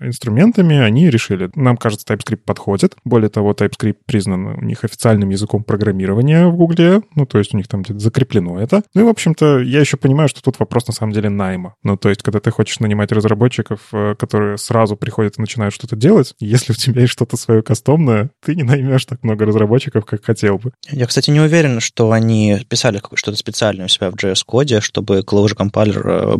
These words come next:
Speaker 2: понимал, работал. По-моему, там просто была магия, он али-, анализировал и пытался сопоставить, как там, э, данные ходят и правильные ли типы у них.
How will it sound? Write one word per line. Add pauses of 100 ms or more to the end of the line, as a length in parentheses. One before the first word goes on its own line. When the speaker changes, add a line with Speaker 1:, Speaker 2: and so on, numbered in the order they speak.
Speaker 2:
понимал,
работал.
По-моему,
там
просто
была
магия,
он
али-,
анализировал
и
пытался (320)
сопоставить,
как
там, (320)
э,
данные
ходят
и
правильные
ли
типы
у
них.